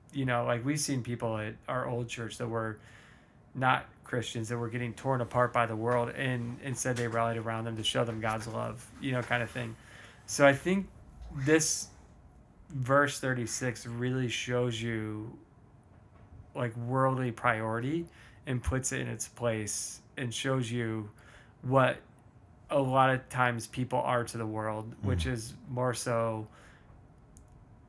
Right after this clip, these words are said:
Speaker 1: a goods or services or a trading partner or a business alliance. They're not a friend, a family member, a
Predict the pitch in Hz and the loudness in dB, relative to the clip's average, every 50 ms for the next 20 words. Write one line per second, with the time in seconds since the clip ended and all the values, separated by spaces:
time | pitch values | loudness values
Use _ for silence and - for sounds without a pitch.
0 | - - - - - - - - - - 147 131 123 107 - - 135 131 127 120 | -20 -20 -20 -20 -20 -20 -20 -20 -8 -4 -4 -4 -4 -2 0 2 4 4 4 2
1 | 117 107 107 - - - 143 123 113 - - - - 131 127 117 117 110 - - | 0 -2 -6 -10 -6 -4 -2 -2 0 0 0 0 2 0 0 0 -2 -4 -4 -4
2 | 120 113 110 107 107 - - 139 123 123 120 117 117 123 131 - - 131 - - | -4 -4 -4 -6 -8 -8 -4 0 0 2 2 2 0 -2 -6 -6 -8 -6 -6 -4
3 | - - 127 127 127 127 120 113 110 - - 120 120 120 117 120 123 131 131 123 | -2 -2 0 0 0 -2 -2 -4 -4 -2 0 0 0 0 -2 -2 -2 -2 0 0
4 | 120 120 117 110 - 131 120 110 120 120 110 - 127 117 113 113 110 110 110 107 | -2 -2 -4 -4 -4 -4 -2 -2 -2 -4 -2 -2 -2 0 0 0 -2 -2 -4 -6
5 | 107 104 104 - - - - - - - - - - - - 139 139 139 139 135 | -8 -8 -8 -8 -8 -8 -12 -16 -20 -20 -20 -20 -14 -4 2 4 4 4 6 4
6 | 127 127 135 - - 143 117 - - - - 135 127 123 117 113 120 127 123 - | 4 4 2 2 0 -2 -2 -4 -4 -2 0 2 2 2 0 -2 -4 -4 -6 -4
7 | - - 131 127 123 123 123 120 117 117 117 113 113 113 113 110 110 107 107 117 | -2 0 2 2 2 2 0 -2 -2 -2 -4 -2 -4 -4 -2 -2 -4 -6 -8 -10
8 | - - - - - - - 139 127 123 120 113 113 | -14 -16 -20 -20 -10 -4 -2 0 2 2 2 2 0